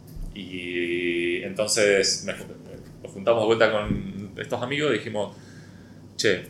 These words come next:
¿qué tal si esta charla de café la convertimos en un evento tipo ted?".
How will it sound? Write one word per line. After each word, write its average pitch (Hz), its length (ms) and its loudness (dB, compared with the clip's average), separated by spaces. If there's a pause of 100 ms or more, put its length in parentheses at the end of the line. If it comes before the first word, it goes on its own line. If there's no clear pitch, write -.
(100)
¿qué 95 80 -8
tal 123 200 4
si 110 500 2 (500)
esta 104 320 8
charla 104 340 8
de 98 80 6
café 113 300 6
la 120 140 6
convertimos 98 880 -2
en 90 140 -12
un - 800 -16
evento 90 580 -4 (280)
tipo - 300 -2
ted?". - 160 -4